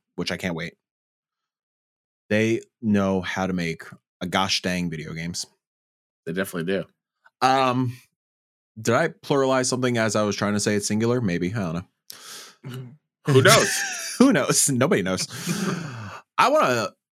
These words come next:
Speaker 1: give a shout out to Kaiju Wars, another one I've been excited for.
Speaker 2: Ooh.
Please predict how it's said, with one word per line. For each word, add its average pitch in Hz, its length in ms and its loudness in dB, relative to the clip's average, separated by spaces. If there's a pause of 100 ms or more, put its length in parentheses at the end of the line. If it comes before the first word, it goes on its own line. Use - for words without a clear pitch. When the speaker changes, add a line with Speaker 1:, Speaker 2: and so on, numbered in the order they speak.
(140)
Speaker 1:
give 131 120 2
a 135 40 2
shout 123 280 4
out 117 360 0
to 147 100 0
Kaiju 170 440 2
Wars, 95 380 0
another 131 260 4
one 110 280 0
I've 131 160 0
been 104 120 0
excited 87 380 -4
for. 78 220 -2
Speaker 2:
Ooh. - 60 -10